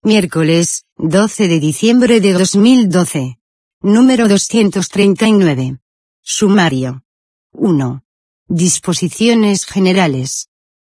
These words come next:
Consejería de Agricultura, Desarrollo Rural, Medio Ambiente y Energía. Ganadería.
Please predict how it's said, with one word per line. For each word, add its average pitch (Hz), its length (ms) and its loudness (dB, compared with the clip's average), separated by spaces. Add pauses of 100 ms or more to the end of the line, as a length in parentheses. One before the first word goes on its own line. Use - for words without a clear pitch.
Consejería 226 920 0
de 247 100 4
Agricultura, 208 960 0 (180)
Desarrollo 202 760 0
Rural, 170 560 2 (240)
Medio 220 440 2
Ambiente 190 760 0
y 180 200 2
Energía. 151 760 -2 (960)
Ganadería. 151 880 -2